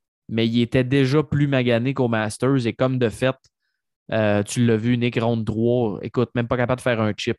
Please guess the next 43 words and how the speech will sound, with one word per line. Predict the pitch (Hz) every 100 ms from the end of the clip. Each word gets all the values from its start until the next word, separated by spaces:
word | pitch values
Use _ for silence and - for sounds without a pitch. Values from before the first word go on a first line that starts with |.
| 110
là. | -
Tous | 160
ses | 139 131 117
chips | - 139 123
défonçaient | 117 92 113 107 123
d'à | 117
peu | 107
près | 110 113 110 -
quinze | 120 120 113
verges. | 110 113 117 110 - _ _ _ _ _ _ 107
Euh, | 104 101 101 101 98 98 101
beaucoup | 131 127 143
de |
difficultés | 123 117 120 123 110 131
avec | 120
le | 110
reste. | 110 120 113 - _ _ -
Euh, | 87 90 120
rotationnait | 127 135 135 127 131 127
presque | 123 135 127 -
pas | 117 147
son | 135 120
bas | 120 113
de | -
corps. | 117 123 135 - _ _
C'était | - 113
presque | 123 117 127
juste | 127 131
du | 127
haut | 117
de |
corps | - 127
parce | 131 113
qu'il |
était | 110 113
pas | 113
capable | 117 117
de | 117
pousser | - - 135
sur | 120
sa | 117 110
jambe | 110 107
droite. | 104 113 123